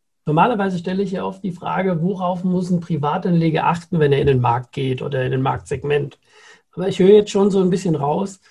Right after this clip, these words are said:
das ist eigentlich gar nichts, wo ein Privatanleger rein kann, weil er hat ja das Problem, an die Informationen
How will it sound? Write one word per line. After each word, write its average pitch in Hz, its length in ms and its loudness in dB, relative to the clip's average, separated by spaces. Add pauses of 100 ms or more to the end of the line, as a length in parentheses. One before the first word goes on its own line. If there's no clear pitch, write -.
(320)
das - 160 -12
ist 262 160 -6
eigentlich 185 500 -2
gar - 180 -4
nichts, 185 220 2
wo 170 100 2
ein 156 60 0
Privatanleger 156 760 2
rein 180 180 2
kann, 139 180 -2
weil 135 120 2
er 139 80 4
hat 139 100 0
ja 156 60 0
das 151 180 -2
Problem, 156 340 0
an 160 100 4
die 160 80 2
Informationen 156 840 2